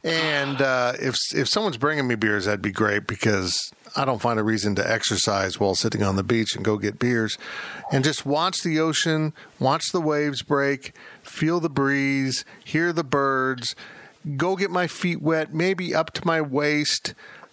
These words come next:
But I know, and I've said this on previous podcasts, so it's kinda weird, I know to a shark I am probably delicious. I'm, I'm well marbled. Um, I probably put off a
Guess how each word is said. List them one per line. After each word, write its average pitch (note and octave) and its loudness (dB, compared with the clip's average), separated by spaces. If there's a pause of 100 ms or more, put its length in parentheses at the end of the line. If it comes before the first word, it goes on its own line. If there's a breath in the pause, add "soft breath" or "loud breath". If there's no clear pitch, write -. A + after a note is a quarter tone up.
(120)
But C#3 0
I D3 2
know, D#3 2
and C#3+ 0
I've C3+ 2
said E3+ 2
this D3+ 0
on C3 -2
previous C3 0
podcasts, B2+ 0
so B2 2
it's A2 0
kinda B2+ 2
weird, A#2+ 2 (440 loud breath)
I D3+ 0
know D#3 2
to - -2
a C3 2
shark C3+ -2 (260)
I C#3 2
am C3 2
probably A2 2
delicious. - 0 (640)
I'm, C#3 0 (160)
I'm B2 0
well B2 2
marbled. C#3+ 0 (840 loud breath)
Um, B2 0 (120)
I A#2 0 (340)
probably C#3 0
put D3 0
off C#3 0
a G#2+ 2